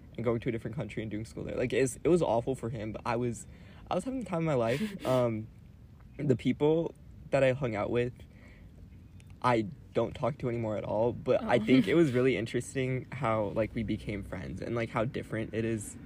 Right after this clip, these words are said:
Speaker 1: here. Like, I would go up to their house and just scream their name
Speaker 2: Mm-hmm.
Speaker 1: until they come out.
Speaker 2: Yeah.
Speaker 1: And, you know, I wish, part of me wishes that, like, that would happen here,
Speaker 2: Uh-huh.
Speaker 3: Yeah.
Speaker 1: but I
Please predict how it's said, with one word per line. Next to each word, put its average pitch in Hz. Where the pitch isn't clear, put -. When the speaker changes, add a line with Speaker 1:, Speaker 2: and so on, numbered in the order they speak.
Speaker 1:
here. 117
Like, 123
I 117
would 123
go 120
up 107
to 117
their 110
house 202
and 110
just 107
scream 107
their 107
name 107
Speaker 2:
Mm-hmm. 208
Speaker 1:
until 123
they 110
come 110
out. 95
Speaker 2:
Yeah. 202
Speaker 1:
And, 117
you 147
know, 170
I 170
wish, -
part 151
of 175
me 196
wishes 160
that, 131
like, 123
that 107
would 113
happen 117
here, 220
Speaker 2:
Uh-huh. 262
Speaker 3:
Yeah. 214
Speaker 1:
but 117
I 120